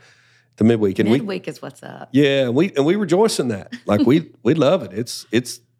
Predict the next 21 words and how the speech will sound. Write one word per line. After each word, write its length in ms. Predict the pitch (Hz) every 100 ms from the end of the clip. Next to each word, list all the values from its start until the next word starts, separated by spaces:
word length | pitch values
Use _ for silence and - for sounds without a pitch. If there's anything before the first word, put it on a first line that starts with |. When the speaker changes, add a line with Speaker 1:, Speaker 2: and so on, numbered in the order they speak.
| _
Speaker 1:
it's 220 | - 113 -
incredible. 760 | 107 113 131 123 - - -
And 120 | 104
like 180 | 117 123
most 240 | 131 165 -
things 400 | 139 123 - -
around 260 | 110 120 110
here 180 | 120 120
that 140 | 101 -
run 200 | 117 120
really 260 | 120 117
well, 280 | 113 127 127
I, 140 | 127 123 _ -
I 40 | 120
have 120 | 117
nothing 280 | 117 120 120
to 60 |
do 200 | 107 151
with. 240 | 131 90 98
I 80 |
just, 220 | 101 123